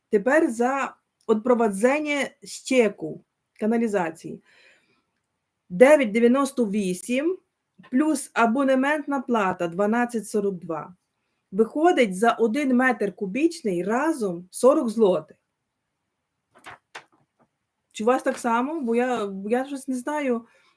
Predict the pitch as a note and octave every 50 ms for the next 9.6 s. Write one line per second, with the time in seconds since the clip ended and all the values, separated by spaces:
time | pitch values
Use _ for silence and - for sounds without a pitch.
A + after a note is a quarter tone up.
0 | _ - G#3 A#3+ C4 B3 A3+ B3 C4 C4 B3 A#3+ B3+ C4 C4 B3 A#3 A#3 A#3 A#3+
1 | B3 - A3+ - A#3 A3+ A3 - C#4+ D#4 D#4+ D4+ B3+ A3 - - - F#3+ F#3+ A3+
2 | A#3+ A#3 C#4+ C#4+ D4 D4 - - C4+ B3+ A#3 - C4 C4+ C4+ C#4 C4+ - B3+ A#3+
3 | A#3+ A#3+ A#3 A#3+ - A#3+ A#3 A#3 A#3+ B3+ B3 A#3 A#3 - G3+ - G3+ G#3 G#3 G3
4 | F#3 G3+ A3 A3 G#3+ G#3 G3+ G3 - - - D#4 D#4 D4 G#3 - F#3+ F#3 - -
5 | B3+ C4 C4 D4 E4+ E4+ D#4+ E4+ - E3+ D3+ F3+ _ _ _ _ _ _ _ _
6 | _ - A#3+ A#3+ A#3+ A3 A#3+ A#3+ A#3 A3 G3+ G3+ G3+ - _ _ _ _ _ -
7 | F#3 G#3 A#3+ A3+ - D4 D#4+ D#4 D4+ D4 - C#4+ D4 C#4 C#4 C#4 C#4 B3+ C#4+ C4+
8 | C4+ C4 B3 A#3+ A3+ G#3+ - - F#3+ G3+ A#3+ B3 B3 A3+ A3 G#3+ G#3 G3 F#3+ -
9 | - F#3 F#3 F#3 G3 G3+ G3 F#3 F3+ F3 F3